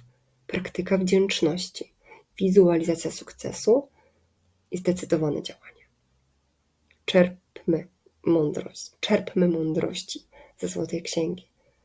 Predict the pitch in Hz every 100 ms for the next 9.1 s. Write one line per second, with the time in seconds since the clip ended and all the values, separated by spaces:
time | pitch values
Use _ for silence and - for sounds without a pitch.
0 | _ - 185 180 180 175 175 - 170 180
1 | - 185 185 185 185 170 160 160 - -
2 | 175 - 165 - 185 185 - - - -
3 | - - - - - 233 226 165 160 180
4 | 165 - 202 196 - 170 180 - 208 -
5 | - _ _ - - - 277 277 233 226
6 | 202 196 202 160 185 - - _ _ -
7 | 170 170 - - - 185 160 180 180 -
8 | 185 - 175 170 175 160 156 156 160 190